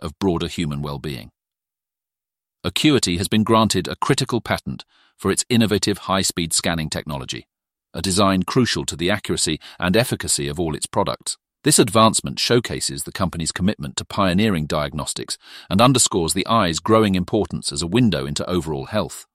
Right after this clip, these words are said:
As Acuity continues to advance, these patents help solidify its stature in the rapidly evolving medical technology landscape. In a new global league table released on the fifth of December,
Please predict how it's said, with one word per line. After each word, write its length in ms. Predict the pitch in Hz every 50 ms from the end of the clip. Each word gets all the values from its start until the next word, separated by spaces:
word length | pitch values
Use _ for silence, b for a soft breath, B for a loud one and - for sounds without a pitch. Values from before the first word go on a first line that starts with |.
| _ _ _ _ _ _ _ _ _ _ _ _ _ _ _ _ _ -
As 140 | 104 101
Acuity 400 | 107 - - 135 139 123 - 113
continues 420 | - - 92 - - 101 98 92 -
to 120 | - - 92
advance, 420 | 82 90 110 117 120 113 - - b b b b b b
these 160 | 117 151 165
patents 420 | - - 135 117 - - 92 80 -
help 220 | - 95 90 -
solidify 580 | - - 98 92 101 107 107 95 - 92 78 76
its 160 | - - -
stature 400 | - - - - - - 71 64 b b b b b b
in 140 | - 90 85
the 100 | 82 80
rapidly 480 | 90 117 120 - - 101 90 101 98
evolving 440 | 95 82 90 85 82 76 80 78 76
medical 360 | 80 92 87 90 - - 87
technology 560 | - - 110 - - 87 80 76 76 - 82
landscape. 580 | 78 80 80 73 71 - - - 58 55 - - _ _ _ _ _ _ _ _ _ _ _ _ _ _ _ _ _ _ _ _ _ _ _ _ _ _ _ _ _ _ _ _ _ _ _ _ _ _ _ _ _ _ _ _ _ _ _ _ _ _ _ _ _ _ _ _ _ _ _ _ _ _ _ _ _ _ _ -
In 120 | 123 131
a 80 | 135 135
new 220 | 147 170 190 185
global 360 | 139 127 113 113 113 101 110
league 300 | 104 101 107 98 87 85
table 420 | - - 110 104 87 80 71 71 73
released 340 | 82 92 113 117 - -
on 100 | - 92
the 60 | 90 90
fifth 280 | - - 127 117 -
of 80 | 92 82
December, 520 | - 87 - - 95 85 73 58 60 -